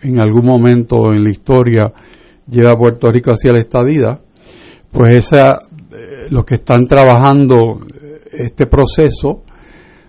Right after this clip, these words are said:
pues yo creo que impactaron las vistas presentando una carta,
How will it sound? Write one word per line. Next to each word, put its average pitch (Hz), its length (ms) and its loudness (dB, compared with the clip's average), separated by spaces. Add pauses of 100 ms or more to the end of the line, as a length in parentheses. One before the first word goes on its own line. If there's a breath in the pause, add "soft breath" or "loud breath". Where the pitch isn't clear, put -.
(200 soft breath)
pues 117 380 2
yo 117 160 2
creo 120 260 0
que 123 400 2 (580)
impactaron 131 1040 0
las 104 320 -2
vistas 143 580 -2 (260)
presentando 110 1160 -2 (100)
una 104 300 -4
carta, 147 500 -4